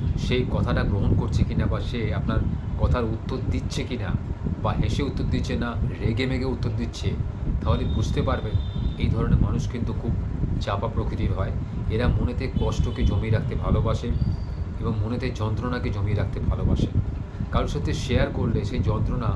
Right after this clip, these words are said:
অনেকটা লাঘব হয়, মন হালকা হয়। কেউ আপনাকে উপদেশও দিতে পারে সেই যন্ত্রণা থেকে মুক্তির কী উপায় হতে পারে, কিন্তু যে কারোর সাথে কথাই বলে না,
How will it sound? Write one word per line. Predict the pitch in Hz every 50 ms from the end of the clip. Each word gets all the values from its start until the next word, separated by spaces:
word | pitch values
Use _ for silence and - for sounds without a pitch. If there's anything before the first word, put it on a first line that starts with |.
| - - - - - -
অনেকটা | - - 139 - - - 147
লাঘব | 110 95 92 95 92 107 98 -
হয়, | 92 87 82 - - - - - - - -
মন | - - 117 101 -
হালকা | - - - - - - - -
হয়। | - - - - - - - - - - - - - - - -
কেউ | - 127 127 127
আপনাকে | 127 - 127 123 139
উপদেশও | 139 131 151 135 135 123 123 131 135 117 -
দিতে | 113 107
পারে | 104 98 98 92 - - - - - -
সেই | - -
যন্ত্রণা | - - - - 113 113 117 117
থেকে | 113 101 113
মুক্তির | 107 104 - - - - - -
কী | - 110 107
উপায় | - - 110 101 101
হতে | - - - -
পারে, | - - - - - - - - - - - -
কিন্তু | - - - -
যে | - - 147
কারোর | - - 127 131 131 -
সাথে | 131 135 135 -
কথাই | - 117 110 110 113 117 123
বলে | 110 113 110 113 110
না, | 110 113